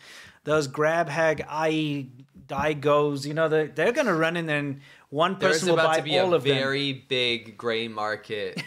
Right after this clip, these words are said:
Speaker 1: <laughs>
Speaker 2: grab
Speaker 1: Yeah.
Speaker 2: hag economy for
Speaker 1: They, they're gonna,
Speaker 2: medicine.
Speaker 1: like, empty the shelves of medicine. One person will buy the whole shop out
Speaker 2: Yeah.
Speaker 1: and then sell it at a double the price.
Speaker 2: Yes, like, like s-, ticket scalpers.
Speaker 1: Yeah, yeah,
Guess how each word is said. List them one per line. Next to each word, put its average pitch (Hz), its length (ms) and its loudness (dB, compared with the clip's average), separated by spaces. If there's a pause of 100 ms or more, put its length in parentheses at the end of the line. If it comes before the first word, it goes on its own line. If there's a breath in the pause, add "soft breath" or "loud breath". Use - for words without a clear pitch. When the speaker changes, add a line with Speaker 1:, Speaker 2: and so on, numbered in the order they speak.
(140)
Speaker 1:
<laughs> - 260 -2
Speaker 2:
grab 226 320 -2
Speaker 1:
Yeah. 165 160 2
Speaker 2:
hag 101 260 -6
economy 95 640 -12
for 151 60 -14
Speaker 1:
They, 190 180 2
they're 202 160 0
gonna, 196 240 2
Speaker 2:
medicine. 147 580 -2
Speaker 1:
like, 208 80 2
empty 214 280 -2
the 185 120 -2
shelves 175 440 2
of 139 100 -6
medicine. 151 480 -2 (300 loud breath)
One 180 280 0
person 185 320 -2
will 143 80 -2
buy 147 220 2
the 151 100 2
whole 151 160 -4
shop 156 300 -4
out 127 160 -2
Speaker 2:
Yeah. 113 80 -6
Speaker 1:
and 143 100 -6
then 147 120 -4
sell 156 260 0
it 151 100 0
at 143 120 -2
a 131 160 -4
double 143 280 -6
the 123 80 -10
price. 123 400 -12
Speaker 2:
Yes, - 340 -14 (200)
like, 117 220 -10
like 107 240 -6
s-, - 300 -10
ticket 135 340 -8
scalpers. 95 760 -16
Speaker 1:
Yeah, 175 220 2
yeah, 131 140 -12